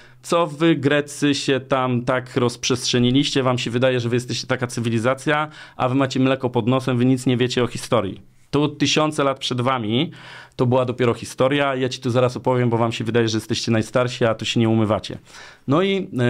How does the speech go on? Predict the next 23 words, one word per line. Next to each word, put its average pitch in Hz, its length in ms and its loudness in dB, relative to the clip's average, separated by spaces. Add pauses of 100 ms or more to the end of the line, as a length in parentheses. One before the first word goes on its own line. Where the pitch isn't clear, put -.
(200)
e, 123 40 -2
rzekomo 123 360 0
Salon 123 360 0
miał 113 300 0
usłyszeć 123 540 -2
od - 260 -4
tego, 104 480 -2 (280)
my, 113 280 2 (200)
e, 104 40 -2
od 107 160 -2
tego 104 220 -2
kapłana 110 560 0
całą 123 280 -2
historię 110 440 -2
o - 20 0
Atlantydzie. 101 760 -2 (300)
Ona 120 200 2
miała 123 160 0
być 117 180 -8
też 113 120 -4
zapisana 117 480 -2
na 107 120 0
murach. 101 520 0